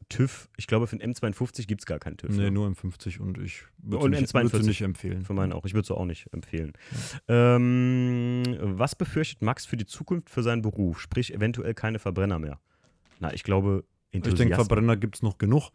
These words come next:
Speaker 2: und Enthusiasten auch.
Speaker 1: Ja.
Speaker 2: Und, ähm,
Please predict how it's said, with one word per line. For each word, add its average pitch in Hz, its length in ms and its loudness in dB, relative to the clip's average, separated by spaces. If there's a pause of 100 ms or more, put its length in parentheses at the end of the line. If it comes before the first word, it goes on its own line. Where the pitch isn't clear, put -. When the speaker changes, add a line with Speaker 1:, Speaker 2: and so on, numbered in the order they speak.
(280)
Speaker 2:
und 110 160 -2
Enthusiasten 98 500 -2
auch. 135 300 -2 (140)
Speaker 1:
Ja. 82 280 -2
Speaker 2:
Und, 98 460 -4 (120)
ähm, 98 340 -4